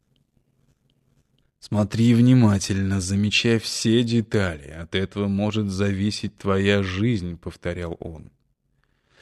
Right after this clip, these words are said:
Еще четыре раза он провел меня по всему сто восьмидесятиградусному полю зрения. Вдруг, когда голова была до предела повернута влево,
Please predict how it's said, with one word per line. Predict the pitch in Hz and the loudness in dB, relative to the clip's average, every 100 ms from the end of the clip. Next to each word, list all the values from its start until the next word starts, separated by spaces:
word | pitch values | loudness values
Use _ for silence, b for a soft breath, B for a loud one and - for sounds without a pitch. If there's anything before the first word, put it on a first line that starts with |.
| b b | b b
Еще | 147 151 208 | 0 2 2
четыре | - 175 170 160 | 2 2 6 6
раза | 165 135 | 6 4
он | 127 | 2
провел | 123 127 127 120 | 4 4 4 4
меня | 113 107 | 4 2
по | 104 | 0
всему | 101 - 117 113 | -4 -2 0 0
сто | - 110 | 0 0
восьмидесятиградусному | 104 - 113 101 - 113 107 104 92 - 95 95 | 0 0 -2 -2 -4 -4 0 0 -2 -6 -6 -6
полю | 95 104 95 | -4 -4 -4
зрения. | 92 120 156 123 92 - _ _ _ _ | -2 0 0 0 -2 -6 _ _ _ _
Вдруг, | 104 95 101 151 175 - _ _ _ _ _ | -8 -4 2 2 2 -8 _ _ _ _ _
когда | 110 107 113 | -4 0 0
голова | 107 104 117 127 113 90 | 0 2 4 4 2 0
была | 90 90 90 | 0 -2 -2
до | 92 | -4
предела | - 104 101 90 | -4 -2 -2 -4
повернута | 90 98 95 95 92 92 95 | -4 -4 -4 -4 -6 -6 -4
влево, | 117 156 95 | -2 -2 -4